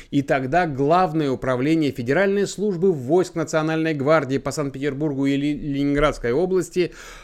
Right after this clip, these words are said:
попросило ценный трофей себе. Кто три счастливчика, которые получат мечту каждого школьника из девяностых, не уточняется.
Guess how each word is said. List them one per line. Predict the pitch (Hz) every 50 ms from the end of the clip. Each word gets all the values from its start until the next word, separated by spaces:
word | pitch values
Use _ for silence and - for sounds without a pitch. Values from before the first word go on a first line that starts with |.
| - -
попросило | 220 233 226 240 240 233 - 226 - - 214 226 214 220 214
ценный | 214 - - 185 180 185 190 190 190
трофей | 190 170 165 160 - - 131 127 123 117
себе. | 104 - - 143 139 127 117 107 92 - - _ _ _ _ _ _ _ _ _ _ _ - -
Кто | - - - - - 220 233 220 180 -
три | - - 156 165 147
счастливчика, | 131 - - 139 120 - 156 190 214 196 - - 131 131 117
которые | - 123 117 - 156 156 147 139
получат | - - 147 151 170 160 156 160 147 139 - -
мечту | 131 143 139 - - - - 202 196 160
каждого | 135 - 156 160 160 143 127 131 123 123
школьника | - - - 160 170 160 143 127 120 -
из | 123 123 120 113
девяностых, | 113 131 143 156 170 185 180 147 - - 98 87
не | 110 127
уточняется. | 135 127 165 160 156 - 226 247 233 180 123 - - -